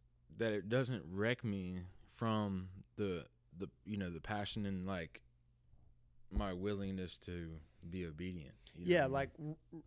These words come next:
Speaker 2: real world example, like, you know, we've been on a project here recently, uh, the, w-, where we're, we're pretty much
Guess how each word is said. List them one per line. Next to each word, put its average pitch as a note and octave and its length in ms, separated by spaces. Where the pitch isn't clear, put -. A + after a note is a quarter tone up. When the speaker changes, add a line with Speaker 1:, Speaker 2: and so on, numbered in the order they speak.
Speaker 2:
real E3 400
world C#3+ 540
example, B2 720
like, A2+ 260
you B2+ 120
know, A#2+ 120
we've C3 380
been C3 160
on B2 140
a A2+ 40
project A#2+ 600
here B2 240
recently, A#2 640
uh, A2+ 40
the, B2+ 120
w-, B2+ 180
where C3+ 240
we're, C3+ 240
we're C#3+ 360
pretty C#3 280
much B2 260